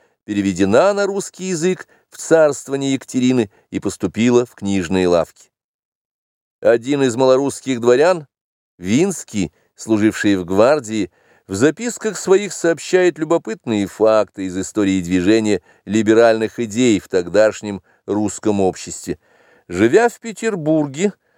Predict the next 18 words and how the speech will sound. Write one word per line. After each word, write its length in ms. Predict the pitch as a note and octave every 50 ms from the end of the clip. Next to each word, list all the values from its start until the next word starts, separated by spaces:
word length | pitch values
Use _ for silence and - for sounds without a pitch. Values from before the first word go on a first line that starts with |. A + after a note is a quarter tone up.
| _ _ _ _
он 220 | - - B3 A#3 F#3+
нашёл 420 | E3 D3 - - - F#3 F#3+ F3
в 40 | C#3+
библиотеках 760 | C3 C#3 B2 C3 C3 B2 - - D#3+ F#3+ - - C3+ - -
своих 460 | - - G#2+ G#2+ G#2 G#2 G2 - -
молодых 640 | - G2 G2+ G2+ G2+ F#2+ F2+ G2+ G2 - - - -
друзей 600 | - F2+ E2+ F#2+ G#2 G2 D#2 E2+ G#2+ G#2+ G2+ G2
военного 560 | F#2+ G2 G2+ G2+ G#2 A2+ A#2+ B2 A#2 G2+ G2 G2
и 100 | F#2+ F2+
штатского 640 | - - A2 G2+ G2+ - - - F#2+ F#2+ F#2+ F#2
звания 500 | F2 F2 G2 A2+ B2 C3 C3 C3+ C#3 - _ _ _ _ _ _ _ _
почти 520 | - - G#3+ - - - - A3+ A#3+ A#3+
все 320 | F#3+ - - - B3 A#3 A3+
лучшие 500 | A3 A3 G#3+ E3 - - - G3 G3 F#3
произведения 840 | - F3+ F#3 F#3 E3+ D#3 E3 E3+ D3+ C#3 C3+ A2+ G2 F#2 F2+ F2+ E2+
тогдашней 680 | - F2 F2+ F2+ F#2+ G#2+ A#2 A#2 - - A#2+ B2 A#2 _ _ _ _ _
французской 640 | _ - A2 A2 G2+ - - G2+ G2+ F#2 - - G2+
литературы. 640 | G2 F#2 - G2 G2+ F#2+ - F2+ F2 D#2 D2+ C#2+